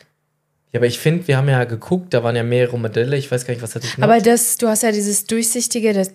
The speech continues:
Speaker 2: da gibt's ja so viele günstigere.
Speaker 1: Ja, und ich find, die sehen auch gefühlt dann alle gleich
Speaker 2: Ja,
Speaker 1: aus.
Speaker 2: ja, voll.
Speaker 1: Ich hatte eine von, boah, lass mich nicht lügen, Ray-Ban, glaub ich.
Speaker 2: Marco Polo.
Speaker 1: Und eine von Marco Polo, die sahen einfach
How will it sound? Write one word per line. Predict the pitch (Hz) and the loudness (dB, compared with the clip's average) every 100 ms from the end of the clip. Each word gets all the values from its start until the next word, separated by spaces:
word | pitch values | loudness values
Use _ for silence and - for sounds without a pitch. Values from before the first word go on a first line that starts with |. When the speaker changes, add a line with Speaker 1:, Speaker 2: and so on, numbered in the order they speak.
| _ - | _ -10
Speaker 2:
da | 160 | -8
gibt's | 165 - 185 | -8 -6 -4
ja | |
so | 175 180 | -4 -6
viele | - - 185 180 | -8 -6 -2 -4
günstigere. | 180 185 185 185 - 190 175 175 175 170 151 | -4 -4 -4 -2 -2 -2 -4 -6 -6 -8 -4
Speaker 1:
Ja, | 113 | -4
und | 107 | -4
ich | - | -4
find, | 127 | -4
die | 120 | 0
sehen | 123 123 | -2 -2
auch | 104 - | -4 -8
gefühlt | - - 123 | -16 -10 -4
dann | 117 - | -4 -4
alle | 113 | -6
gleich | - - 220 | -2 0 2
Speaker 2:
Ja, | 196 | 2
Speaker 1:
aus. | 190 | 4
Speaker 2:
ja, | 190 190 | 2 0
voll. | 190 - 185 185 185 | -4 -6 -4 -4 -4
Speaker 1:
Ich | - | -6
hatte | 131 123 | 0 2
eine | 107 131 | 2 0
von, | 127 - 120 113 | -2 -2 -2 -2
boah, | 104 104 98 90 | -6 -6 -4 -4
lass | 120 117 | -8 -8
mich | 131 | -6
nicht | 127 123 | -6 -8
lügen, | 127 117 | -8 -4
Ray-Ban, | 110 110 107 123 156 | 0 0 0 -2 -4
glaub | 156 160 185 | -6 -4 -6
ich. | 214 - _ _ | -10 -18 _ _
Speaker 2:
Marco | - 226 220 214 | -2 -2 0 -4
Polo. | - 233 247 285 294 - | -2 2 4 6 4 4
Speaker 1:
Und | |
eine | - 135 | 2 0
von | - 123 | -2 -2
Marco | 123 127 | -2 -2
Polo, | 127 131 139 | -4 -2 0
die | 139 101 | 0 -2
sahen | 98 104 | -4 -4
einfach | 104 113 127 - | -6 -6 -6 -8